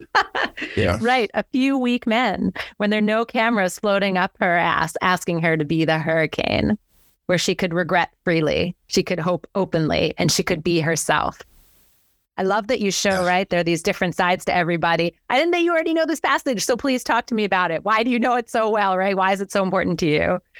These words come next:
Speaker 2: That's from the, what was originally the first chapter of the book, before, um, before, um,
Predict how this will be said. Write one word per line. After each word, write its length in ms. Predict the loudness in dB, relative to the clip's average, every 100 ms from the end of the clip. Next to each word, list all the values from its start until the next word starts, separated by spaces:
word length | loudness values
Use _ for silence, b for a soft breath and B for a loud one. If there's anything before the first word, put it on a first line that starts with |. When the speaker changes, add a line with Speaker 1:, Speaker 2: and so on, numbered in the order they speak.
| -2
Speaker 2:
That's 180 | -2 -2
from 300 | -2 0 2
the, 140 | 0
what 320 | -2 -2 0
was 220 | 0 0
originally 720 | 0 0 0 0 0 2 2
the 140 | 0 -2
first 340 | 0 0 0
chapter 340 | 0 0 0 0
of 80 |
the 80 | 2
book, 300 | 2 0 -2 -6 -4
before, 600 | -2 0 0 0 2 0 0
um, 520 | 0 2 0 0 -2 -4 _ _ _ _
before, 500 | -2 -2 0 0 2
um, 800 | 2 2 0 -2 -4 -2 0 -2